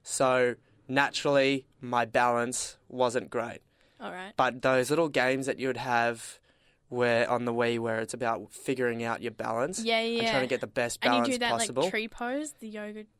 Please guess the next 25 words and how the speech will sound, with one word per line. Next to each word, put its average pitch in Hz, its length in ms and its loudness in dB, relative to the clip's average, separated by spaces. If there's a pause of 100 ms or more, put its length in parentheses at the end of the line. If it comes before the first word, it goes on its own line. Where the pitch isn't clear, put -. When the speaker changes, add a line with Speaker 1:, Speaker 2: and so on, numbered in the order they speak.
(140)
Speaker 2:
pose? 139 80 0
Speaker 1:
Exactly, 147 520 2
something 156 400 0
like 143 260 0
that. 117 220 0 (260)
And 135 100 -2
Speaker 2:
Yeah. 139 40 0
Speaker 1:
it's 135 100 -4
usually 147 380 2
based 123 540 0
off, 120 360 0 (540)
like, 123 240 0
a 117 80 0
record. 120 600 2 (260)
And 123 120 -6
be-, 127 160 -2
with 127 220 -4
two 147 220 0
elder 135 220 4
brothers, 117 400 0
you've 123 100 -8
gotta 123 140 0
be 120 120 -2
very 123 300 2
competitive. 120 680 -2